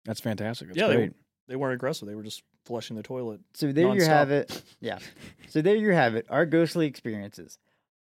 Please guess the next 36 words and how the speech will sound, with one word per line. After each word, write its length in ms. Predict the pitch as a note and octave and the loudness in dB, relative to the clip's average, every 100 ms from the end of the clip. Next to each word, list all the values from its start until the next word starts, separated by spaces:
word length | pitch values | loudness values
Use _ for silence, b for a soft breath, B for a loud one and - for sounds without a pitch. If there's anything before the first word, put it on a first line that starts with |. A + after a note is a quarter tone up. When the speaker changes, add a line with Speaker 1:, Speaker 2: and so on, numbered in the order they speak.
| _ _ _ _ - | _ _ _ _ -4
Speaker 3:
The 60 | |
major 300 | C#3+ G3+ A#3+ | 2 4 4
instances 540 | F3+ D3+ E3 D3+ C#3 A2 | 4 2 0 -2 -2 -4
anyway, 440 | G#2 G#2 G2+ G2 - _ _ | -6 -6 -6 -8 -10 _ _
and 120 | - B2+ | -2 2
I'll 100 | D#3+ | 2
tell 280 | - E3+ D#3+ | 4 4 6
you, 160 | C3 | 4
even 220 | - F3 G#3+ | 0 -2 0
to 80 | |
this 180 | F3+ C#3+ | 0 0
day, 400 | - B2 A2 G#2+ - - | -2 0 0 -2 -6 -8
I'm 100 | C3 | -8
still 520 | - - F#3 F3+ C#3+ - _ | -6 0 4 4 0 -8 _
skeptic, 680 | - - B2+ - - - - - | -16 -4 -2 -2 -8 -12 -20 -4
Speaker 1:
All 180 | C3+ F#2 C3+ | 0 2 4
Speaker 3:
which 140 | A#3+ | 4
I 100 | D4 | 2
can 140 | F#2 F3 | 0 0
Speaker 1:
right. 40 | |
Speaker 3:
respect. 460 | F#3 - F#2 F2 _ _ _ _ _ _ _ | -4 -6 -10 -10 _ _ _ _ _ _ _
I 80 | B2+ | 0
don't 280 | D#3+ G#3 - _ _ _ _ C3 | 4 2 0 _ _ _ _ -2
jump 280 | D3 C3 B2+ | 2 2 0
at 100 | - | -2
every 240 | C3 D3 | -2 0
creak, 460 | D3 - C#3 B2 - - | -4 -2 0 0 -4 -6
every 260 | A#2+ C3 | -4 -2
thump. 480 | A#2 - A#2 A2+ - _ _ _ _ _ | -4 0 0 0 -6 _ _ _ _ _
No, 380 | A2 A2+ G#2+ G#2+ | 0 2 4 2
not 320 | A#2 C#3+ D#3 | 4 4 2
every 320 | - C#3 C#3+ | 2 0 2
old 200 | B2 B2 | 0 0
house 500 | A2+ A2 A2 G#2+ - _ | 0 0 0 0 -8 _
is 160 | - G#2 | -14 -12
haunted. 480 | G#2 G2 - F#2+ | -10 -10 -10 -12